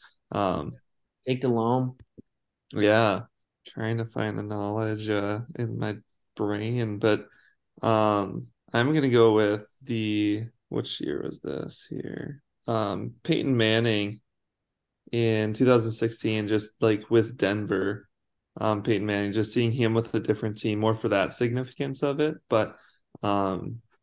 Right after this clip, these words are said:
Speaker 1: but just seeing him with a different team and being able to win the Super Bowl there. I forget who was on that Carolina team.
Speaker 2: That was Cam Newton's, uh,
Speaker 1: How many years was he in the league by that? Oh, they were fifteen and one that year.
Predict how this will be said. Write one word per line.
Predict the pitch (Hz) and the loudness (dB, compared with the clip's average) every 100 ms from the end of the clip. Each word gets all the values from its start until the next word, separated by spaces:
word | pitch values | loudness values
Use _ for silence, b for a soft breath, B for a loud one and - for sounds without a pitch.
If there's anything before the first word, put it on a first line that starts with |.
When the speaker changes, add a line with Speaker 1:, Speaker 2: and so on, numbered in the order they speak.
| - | -4
Speaker 1:
but | 117 117 | -2 0
just | 107 - | -2 -6
seeing | 110 104 101 101 - | -4 -4 -4 -8 -8
him | 113 110 117 107 | -6 0 2 2
with | 104 101 | 0 0
a | |
different | 104 101 101 98 | 0 0 -4 -8
team | 98 98 98 | -8 -6 -6
and | 95 95 | -6 -6
being | 95 98 | -4 -4
able | 95 101 | -6 -6
to | 165 | -8
win | 165 | -8
the | - | -8
Super | - 110 113 | -6 -6 -4
Bowl | 110 104 | 0 0
there. | 101 104 110 - B B | 0 0 -2 -8 B B
I | 143 | 2
forget | 185 202 190 | 4 4 4
who | 190 | 4
was | 175 147 | 2 0
on | 123 | 0
that | 113 127 - | 0 -2 -4
Carolina | 113 - - 65 - | -4 -4 -4 -6 -6
team. | - - - - 123 _ - | -8 -8 -8 -10 -12 _ -2
Speaker 2:
That | 143 | 0
was | 147 | 2
Cam | 160 139 | 2 4
Newton's, | 127 131 127 120 - - | 2 0 -2 -4 -10 -12
uh, | 120 113 113 113 - _ | -6 -6 -6 -8 -16 _
Speaker 1:
How | 151 | 2
many | 175 165 | 4 6
years | 131 139 | 4 4
was | 123 | 0
he | 123 | 2
in | 117 | 0
the | 110 | -2
league | 104 113 135 | -2 -4 -2
by | - | -2
that? | - - | -2 4
Oh, | 139 147 | 6 8
they | 143 151 | 8 8
were | 165 | 6
fifteen | 160 151 - 147 | 4 2 2 -4
and | 131 | -4
one | 117 123 | -4 -4
that | 139 - | -4 -6
year. | - - | -8 -10